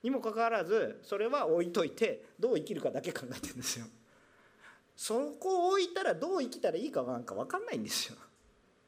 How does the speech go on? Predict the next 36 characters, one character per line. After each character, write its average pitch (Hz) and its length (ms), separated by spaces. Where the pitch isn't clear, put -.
だ 233 100
か 240 100
ら、 240 320
私 202 220
た 185 140
ち 170 80
は 185 300
こ - 200
の 175 160
罪 247 300
の 156 80
問 151 240
題 156 160
っ - 20
て - 140
い 123 60
う 127 40
の 131 240
に 123 100
本 226 300
当 233 160
に 214 320
向 135 140
き 180 120
合 185 60
わ 185 80
な 139 80
い 101 60
と 90 100
ダ 90 140
メ 98 80
な 87 100
ん 80 80
で 80 80
す - 80
ね。 143 220